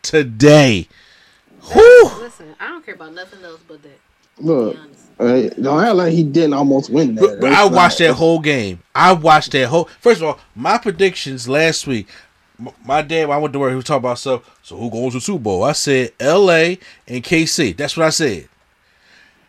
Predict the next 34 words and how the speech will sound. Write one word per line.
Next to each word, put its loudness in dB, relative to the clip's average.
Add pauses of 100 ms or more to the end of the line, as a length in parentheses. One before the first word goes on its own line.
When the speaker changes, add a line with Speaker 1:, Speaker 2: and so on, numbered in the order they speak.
(420)
Speaker 1:
So, 0 (540)
and -6
then 0
I 2
said -4
Cincinnati -4
gonna -4
beat, -10 (100)
um, -2 (960)
Tennessee, -4 (400)
and -2
I 4
was 4
right 2
about 0
that. -8 (260)
So -2
I, 0
I -2
watched -2
this -14
game. -8 (160)
I -2
watched -2
the 0
whole 0
game. 0
I'm 0
like, 0
"We -2
up -4
twenty -2
to -2
three." -4